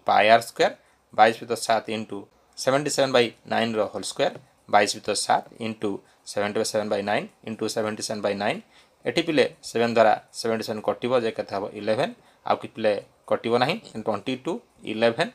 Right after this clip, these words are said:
ସେଭେଣ୍ଟି ସେଭେନ୍ ପିଲେ ଗୁଣିଦେଲେ କେତେ ହବ? ୱାନ୍ ଏଇଟ୍ ସିକ୍ସ ଥ୍ରୀ ଫୋର୍ ବାଇ କେତେ? ନାଇନ୍ ନାଇନ୍ ଯେ ହଉଛି ଏଇଟି ୱାନ୍।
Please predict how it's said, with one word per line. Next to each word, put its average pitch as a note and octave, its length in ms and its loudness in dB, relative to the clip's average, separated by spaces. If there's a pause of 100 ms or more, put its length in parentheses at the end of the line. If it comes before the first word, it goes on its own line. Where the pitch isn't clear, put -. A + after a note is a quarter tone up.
(120)
ସେଭେଣ୍ଟି D3 400 -2
ସେଭେନ୍ C#3 260 -2
ପିଲେ C3+ 160 -2
ଗୁଣିଦେଲେ A2 400 0 (440)
କେତେ - 160 -4
ହବ? G#2 80 4 (120)
ୱାନ୍ A2+ 200 6
ଏଇଟ୍ G#2 160 -4
ସିକ୍ସ - 340 -10
ଥ୍ରୀ - 160 -6 (420)
ଫୋର୍ C3+ 260 6 (340)
ବାଇ A2+ 160 8
କେତେ? A#2 280 -4
ନାଇନ୍ A2+ 340 0
ନାଇନ୍ G#2+ 200 -4
ଯେ G#2+ 80 -4
ହଉଛି G#2 300 -6 (260)
ଏଇଟି G2+ 340 -10
ୱାନ୍। - 280 -4